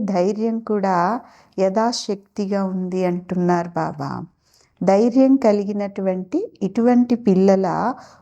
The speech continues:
ఒక్క సంకల్పానికి కూడా బాప్దాదా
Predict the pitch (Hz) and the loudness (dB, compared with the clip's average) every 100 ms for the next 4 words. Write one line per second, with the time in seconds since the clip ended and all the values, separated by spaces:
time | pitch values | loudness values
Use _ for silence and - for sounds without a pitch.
0 | - 208 202 269 269 202 190 190 220 220 | -6 -6 -2 -6 -2 -4 -4 -4 -4 -2
1 | 220 208 208 202 196 190 165 220 392 - | 0 0 0 -2 -6 -4 0 0 -2 -4
2 | _ _ 185 180 190 - - 208 196 196 | _ _ -2 0 -2 -6 -2 0 2 0